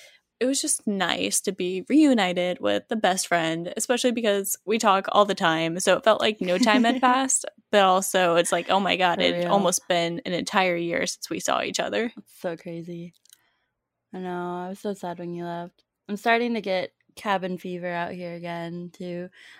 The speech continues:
Speaker 2: Our house has become, like, ten times more messy because we're starting to, like, pick the things we're gonna move with. And so the whole living room is just, like,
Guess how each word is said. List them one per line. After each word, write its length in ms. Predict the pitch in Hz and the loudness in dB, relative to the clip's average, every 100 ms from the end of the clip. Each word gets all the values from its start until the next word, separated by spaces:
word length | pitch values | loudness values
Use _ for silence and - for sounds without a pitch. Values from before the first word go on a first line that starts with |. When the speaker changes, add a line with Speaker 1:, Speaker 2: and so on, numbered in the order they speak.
| - | 0
Speaker 2:
Our 220 | 196 220 | 4 4
house 340 | 220 196 196 - | 4 0 0 -4
has 100 | 208 | -8
become, 440 | 233 208 202 185 | -6 -4 -4 -4
like, 220 | 185 175 175 | -4 -6 -10
ten 240 | - 175 175 | -10 -8 -8
times 400 | 175 170 165 170 | -6 -6 -6 -6
more 260 | 165 156 | -6 -4
messy 480 | 165 151 160 185 190 | -6 -8 -10 -12 -12
because 360 | 190 196 170 165 | -12 -12 -12 -10
we're 100 | 170 | -12
starting 460 | - 160 165 165 | -6 -6 -4 -6
to, 420 | 160 170 156 151 - | -8 -8 -8 -8 -10
like, 180 | 160 151 | -10 -12
pick 200 | - 160 | -14 -14
the 80 | - | -12
things 320 | 175 156 160 156 | -8 -6 -6 -6
we're 80 | |
gonna 420 | 156 151 151 147 147 _ _ _ - | -10 -8 -6 -8 -10 _ _ _ -10
move 420 | 165 160 151 160 | -4 -2 -2 -4
with. 400 | 190 208 233 _ _ _ - _ _ _ _ - | -2 -2 -2 _ _ _ -20 _ _ _ _ -12
And 100 | 175 | -8
so 500 | - 175 170 160 - | -2 -2 0 -4 -6
the 100 | - | -10
whole 340 | 180 170 175 185 | -10 -4 -2 0
living 300 | 175 165 160 | -2 -2 -4
room 200 | 156 156 | -4 -4
is 120 | 156 | -6
just, 180 | 156 - | -8 -10
like, 160 | 151 | -12